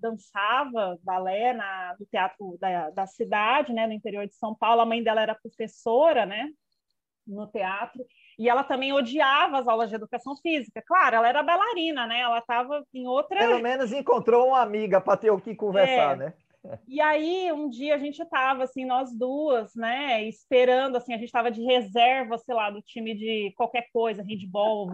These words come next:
Speaker 1: vôlei, <laughs> basquete, qualquer coisa, esperando, né, que, assim, a gente ia ter que jogar, né, esperando. E aí ela falou, eu falei pra ela, né, que eu odiava as aulas de educação física. Ela falou: "Ah, eu também odeio." Ela falou: "Ó, então vamos fazer o seguinte." <laughs> Ela falou: "Você sabe jogar xadrez?" Eu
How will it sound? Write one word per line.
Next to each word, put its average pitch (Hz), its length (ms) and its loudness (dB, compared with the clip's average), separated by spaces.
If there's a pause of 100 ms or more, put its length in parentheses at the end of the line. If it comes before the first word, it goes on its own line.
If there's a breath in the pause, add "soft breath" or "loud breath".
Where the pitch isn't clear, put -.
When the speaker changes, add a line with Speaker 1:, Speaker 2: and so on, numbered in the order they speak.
(160)
Speaker 1:
vôlei, 202 600 -2
<laughs> - 80 -20
basquete, 202 520 -4
qualquer 254 440 -6
coisa, 240 240 2
esperando, 254 680 0
né, 226 260 -6
que, 226 80 -6
assim, 220 220 -10
a 196 40 -10
gente 220 240 -10
ia - 100 2
ter 226 140 -6
que 226 100 -16
jogar, 220 480 -4
né, 247 180 -6 (600)
esperando. 269 560 0
E 294 80 -2
aí 285 840 -2
ela 254 360 2 (100)
falou, 247 720 0
eu 254 200 0
falei 285 220 -2
pra 302 160 -6
ela, 269 200 0
né, 240 140 -4
que 262 60 -6
eu 247 60 0
odiava 349 520 0
as 233 100 -6
aulas 214 200 -4
de 214 60 -12
educação 208 400 -12
física. 208 220 -10
Ela 180 100 -12
falou: 262 140 0
"Ah, 269 40 2
eu 262 120 2
também 294 400 0
odeio." 208 400 -6
Ela 208 120 -2
falou: 269 220 0
"Ó, 240 40 2
então 277 160 -6
vamos 277 120 -10
fazer 285 120 -8
o 285 120 -8
seguinte." 220 480 -10
<laughs> - 640 -20
Ela 226 200 0
falou: 233 640 2
"Você 311 120 -10
sabe 370 200 2
jogar 240 220 -2
xadrez?" 220 540 -2
Eu 214 80 -14